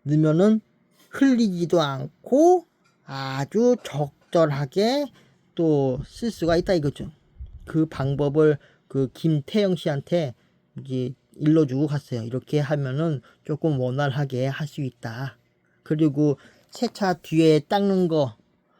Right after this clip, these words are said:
닦는 것도 물은 밑으로 떨어지니까 위에서부터 그,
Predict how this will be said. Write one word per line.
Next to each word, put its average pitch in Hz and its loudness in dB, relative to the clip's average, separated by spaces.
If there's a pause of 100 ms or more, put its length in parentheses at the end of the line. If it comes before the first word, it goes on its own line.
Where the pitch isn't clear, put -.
(140)
닦는 202 2
것도 165 4 (260)
물은 233 6
밑으로 196 2
떨어지니까 202 2
위에서부터 165 2 (580)
그, 143 2